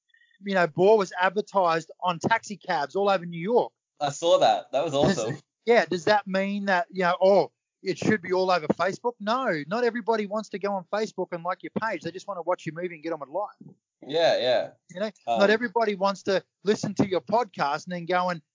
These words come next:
Speaker 1: tell everybody about it. They just wanna listen to it and go, "That was fantastic," and get on with life. Yeah, success is not measured by social media, people. You have to learn that.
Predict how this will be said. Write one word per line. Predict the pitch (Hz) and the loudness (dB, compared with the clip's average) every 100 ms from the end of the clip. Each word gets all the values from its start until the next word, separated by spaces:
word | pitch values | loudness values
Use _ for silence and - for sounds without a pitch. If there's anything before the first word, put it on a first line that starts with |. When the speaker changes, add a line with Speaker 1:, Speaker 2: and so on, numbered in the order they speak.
| _ | _
Speaker 1:
tell | - 220 | -2 2
everybody | 240 196 170 151 | 2 0 -2 -2
about | 147 143 127 | -2 -2 -2
it. | 160 | -4
They | |
just | 220 226 | -6 -4
wanna | 214 180 | -4 -4
listen | 185 185 208 | -4 -6 -8
to | 160 | -2
it | 147 | -2
and | 170 165 | -2 -4
go, | 165 | -4
"That | 190 | -4
was | 196 | -8
fantastic," | - 151 196 214 156 | -8 -4 -2 -2 -4
and | 131 | -6
get | |
on | 143 | -10
with | 147 | -6
life. | 214 233 - 202 - _ _ _ _ _ _ | -6 -6 -8 -12 -12 _ _ _ _ _ _
Yeah, | 220 151 | -4 -2
success | - 190 - 240 254 | -4 -12 0 2 2
is | 220 190 | -2 0
not | 214 | 0
measured | 185 190 160 | 2 0 0
by | 170 160 | 0 0
social | - 170 - | 0 -4 -4
media, | 139 151 160 156 | -6 -4 -2 -2
people. | 160 139 127 | -4 -4 -8
You | 143 | -4
have | 139 165 | -4 -4
to | 143 | -6
learn | 135 135 135 | -4 -4 -6
that. | 113 | -12